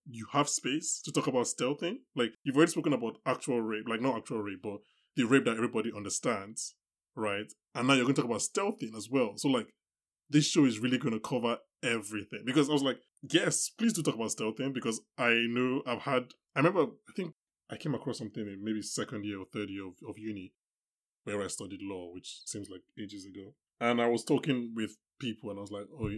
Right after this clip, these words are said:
about how stealthing is rape." Because, um, in law, you're misrepresenting the facts of the sexual e-, experience. And people were like,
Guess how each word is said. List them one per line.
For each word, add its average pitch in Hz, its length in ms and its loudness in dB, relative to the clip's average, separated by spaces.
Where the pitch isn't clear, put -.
about 98 200 -6
how 110 280 2
stealthing 104 480 -4
is 95 140 -14
rape." 98 340 -4
Because, - 800 -6
um, 95 440 -8
in 104 240 -6
law, 104 300 0
you're 104 300 -2
misrepresenting 104 520 -4
the 98 60 -6
facts - 460 -2
of 101 80 -12
the - 60 -10
sexual 110 420 -4
e-, 113 40 -4
experience. 139 600 0
And 117 100 -2
people 127 140 4
were 117 100 6
like, 104 240 0